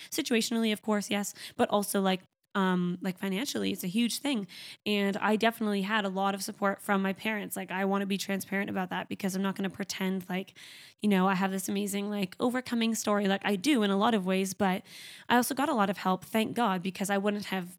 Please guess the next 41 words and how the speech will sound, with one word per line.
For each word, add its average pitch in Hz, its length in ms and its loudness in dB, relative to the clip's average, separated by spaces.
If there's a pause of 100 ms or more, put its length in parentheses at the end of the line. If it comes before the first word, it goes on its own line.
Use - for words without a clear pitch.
(100)
been 190 160 0
able 185 160 -2
to 190 120 -4
do 185 140 -4
this. 180 260 -8
Or 226 360 4 (320)
I 208 120 0
might 202 280 -2
have 302 80 -4
been 294 100 -2
able 311 180 -2
to, 311 160 -2
but 220 160 0
it 214 40 2
would 208 100 2
have 208 80 -2
taken 202 220 -2
me 190 80 2
a 185 80 0
lot 185 180 0
longer. 190 340 -4 (220)
'Cause 240 140 -2
equally, 285 440 0
I 233 140 -2
know 214 220 2
a - 20 2
lot 208 120 2
of 185 60 -10
people 196 200 -4
that 185 280 0 (440)
definitely 214 320 2
don't 196 260 0
come 196 240 -2
from 185 480 -4 (480)
parents 208 320 2
who 214 100 -4
can 202 140 2
help 196 200 0
them 190 200 -4
at 180 140 -2 (120)
all. 202 400 2